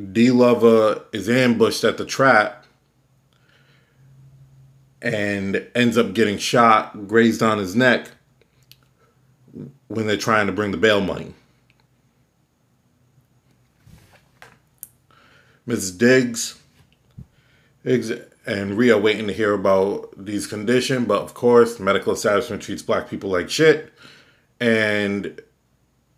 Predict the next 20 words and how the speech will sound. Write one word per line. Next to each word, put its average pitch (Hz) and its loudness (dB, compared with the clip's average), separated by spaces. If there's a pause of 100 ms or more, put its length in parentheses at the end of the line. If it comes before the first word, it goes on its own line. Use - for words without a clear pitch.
(120)
Ree, 123 2
triggered 113 -4
by 104 2
the 95 -6
stress, 113 0
goes 107 0
into 104 -2
early 101 0
labor. 92 0 (2000)
Right, 101 -10
he, 110 -4
Dennis 110 -2
wakes 113 0
up 113 0 (680)
to 117 -6
news 110 0
of 95 -2
his 92 -8
newborn 92 -4
son. - -12